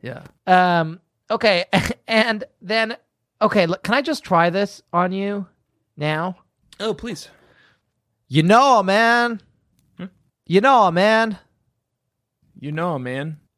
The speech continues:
Speaker 1: You know.
Speaker 2: You know.
Speaker 1: I just think we can try to make it happen.
Speaker 2: What
Speaker 1: Du-,
Speaker 2: are you saying?
Speaker 1: You know, Y N A W?
Speaker 2: Y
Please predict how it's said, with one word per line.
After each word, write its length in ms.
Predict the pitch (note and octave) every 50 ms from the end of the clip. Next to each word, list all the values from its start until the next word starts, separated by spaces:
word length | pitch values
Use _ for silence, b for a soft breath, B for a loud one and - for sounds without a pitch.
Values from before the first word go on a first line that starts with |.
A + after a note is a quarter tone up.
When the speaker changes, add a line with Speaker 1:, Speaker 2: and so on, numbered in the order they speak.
| _ _
Speaker 1:
You 120 | - D#3
know. 400 | E3+ G3+ F#3+ D#3+ B2+ G#2+ F#2+ G2 - _ _ _ _ _ _ _
Speaker 2:
You 140 | - C#3+ D#3
know. 380 | D#3 E3+ F3 D#3+ C3 A2 - - _ _ _ _ _ _ _ _ _ _ _
Speaker 1:
I 100 | D3+ D#3+
just 240 | D#3 E3 F#3 - -
think 160 | G#3 F#3 -
we 80 | F3+ -
can 140 | - D#3+
try 180 | C3+ - D3 C#3+
to 60 | C#3+
make 200 | C#3 C#3 C3 -
it 80 | B2+ A#2
happen. 380 | A#2 C3 C3 B2+ - - F#2+
Speaker 2:
What 60 | F#2+ -
Speaker 1:
Du-, 80 | D3+
Speaker 2:
are 60 | D#3+
you 100 | G#3 A3
saying? 400 | G#3+ - - F3 D#3 E3 G3 A3+ - _ _ _ _ _ _ _
Speaker 1:
You 120 | D3 E3
know, 280 | F3+ G3+ G#3 F#3 D#3 C#3
Y 260 | C3+ D#3 E3 E3+ E3+ E3
N 140 | E3 E3
A 120 | E3 E3 D#3
W? 500 | D#3+ D#3 D3+ D3 E3+ F3 F#3 G3 G#3 G3 - _ _ _ _
Speaker 2:
Y 100 | b